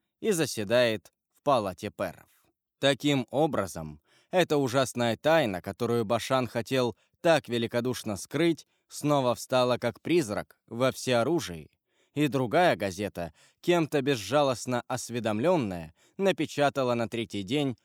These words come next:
после отъезда Альбера в Нормандию те несколько строк, которые чуть не свели с ума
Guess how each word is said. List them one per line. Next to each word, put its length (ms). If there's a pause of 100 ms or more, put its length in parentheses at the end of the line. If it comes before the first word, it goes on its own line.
(120)
после 400
отъезда 480
Альбера 380
в 60
Нормандию 760 (320)
те 160
несколько 580
строк, 500 (240)
которые 460
чуть 300
не 80
свели 320
с 120
ума 360